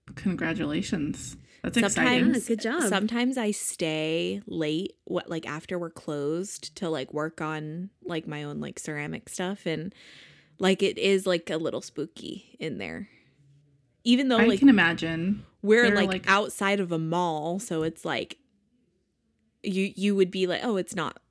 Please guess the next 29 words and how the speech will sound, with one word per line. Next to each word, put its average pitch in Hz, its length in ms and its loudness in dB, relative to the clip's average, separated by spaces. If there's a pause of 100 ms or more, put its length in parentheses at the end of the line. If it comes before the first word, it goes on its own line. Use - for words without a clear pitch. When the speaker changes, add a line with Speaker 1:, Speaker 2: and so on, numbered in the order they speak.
(120)
Speaker 2:
scary. 170 640 -2
It's, 185 120 -4
like, 185 120 -6
a 175 80 -4
new 156 260 0
building." 180 800 0
And, 156 200 -6
but, 151 220 -6
but 175 160 -2
then, 185 180 0
like, 185 140 -4
once, 196 180 0
Speaker 3:
Mm-hmm. 180 160 -2
Speaker 2:
once 185 220 0
I 208 80 0
thought 160 260 -6
about, 175 240 -8
like, 151 240 -10
"Oh, 170 140 -4
wait, 147 380 -8
there's, 165 280 -6
like, 240 320 -6 (540)
some 240 320 0 (220)
old 175 320 2
ass 170 340 -4
and 175 260 -4 (160)
antiques 165 640 -6
in 214 120 2
here." 233 580 0